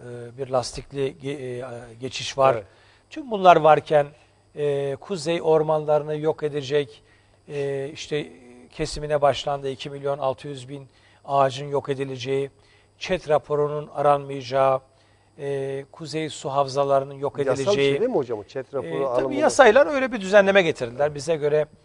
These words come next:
Speaker 1: e,
Speaker 2: Olmuyor.
Speaker 1: yasaları böyle özel istisnalarla, e, donatmak çok doğru değil. Bunu doğru olmadığını düşünüyoruz. Mutlak suretle bir üçüncü köprü ihtiyacı varsa İstanbul için, ki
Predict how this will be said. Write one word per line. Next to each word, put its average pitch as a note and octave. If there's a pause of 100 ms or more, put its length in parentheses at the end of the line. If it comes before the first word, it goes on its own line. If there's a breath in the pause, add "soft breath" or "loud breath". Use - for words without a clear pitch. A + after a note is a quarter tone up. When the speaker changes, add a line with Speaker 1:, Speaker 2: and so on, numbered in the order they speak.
(320 soft breath)
Speaker 1:
e, C#3+ (420)
Speaker 2:
Olmuyor. D3+
Speaker 1:
yasaları G3+
böyle F#3
özel E3+
istisnalarla, E3+ (320 soft breath)
e, D#3
donatmak D#3
çok C#3
doğru D3
değil. D3 (420 soft breath)
Bunu F3
doğru D#3+
olmadığını C3+
düşünüyoruz. B2+ (400 soft breath)
Mutlak A3
suretle D#3+
bir E3+ (380)
üçüncü E3+
köprü E3
ihtiyacı B2+
varsa D#3
İstanbul A2+
için, C#3 (560 soft breath)
ki -